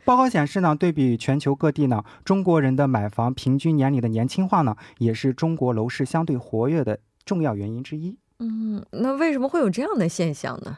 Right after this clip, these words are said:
Speaker 1: 哎，众所周知呀，这几年来呢，中国的房价一直处于飞涨状态，让人有种现在不买房，所以以后买房呢会更艰难的感觉。所以呢，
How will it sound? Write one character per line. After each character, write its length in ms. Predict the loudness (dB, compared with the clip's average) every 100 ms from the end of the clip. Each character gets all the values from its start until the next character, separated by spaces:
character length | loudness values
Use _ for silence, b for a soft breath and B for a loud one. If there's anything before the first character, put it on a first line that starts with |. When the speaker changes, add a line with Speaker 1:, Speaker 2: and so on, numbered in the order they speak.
| -2
Speaker 1:
哎， 140 | 0 2
众 200 | 2 2
所 120 | 2
周 180 | 2 0
知 160 | 2 2
呀， 160 | 2
这 140 | 0 0
几 100 | 0
年 220 | 2 0
来 140 | 0
呢， 140 | 0 -2
中 240 | -2 0
国 120 | 2 0
的 80 |
房 240 | 0 -2 0
价 160 | 0
一 120 | 0 0
直 100 | -2
处 180 | -2
于 80 | -4
飞 320 | -2 0 0
涨 280 | 2 0 -2
状 200 | -4 -4
态， 240 | -4 -4 -6 B B
让 180 | 0 2
人 160 | 2 2
有 140 | 2
种 160 | 0 -2
现 160 | 0 0
在 100 | 0
不 140 | 2
买 160 | 0 2
房， 260 | 0 0
所 220 | 0 0
以 180 | 2 2 B B B -10
以 120 | -2 0
后 180 | 2
买 140 | 2 2
房 180 | 2 0
呢 80 |
会 140 | 2 -2
更 300 | 0 0 0
艰 320 | 2 2 4
难 220 | 2 2
的 140 | 0 -2
感 200 | -2 -4
觉。 240 | -6 -8 -8
所 220 | -2 0
以 100 | 2
呢， 180 | 2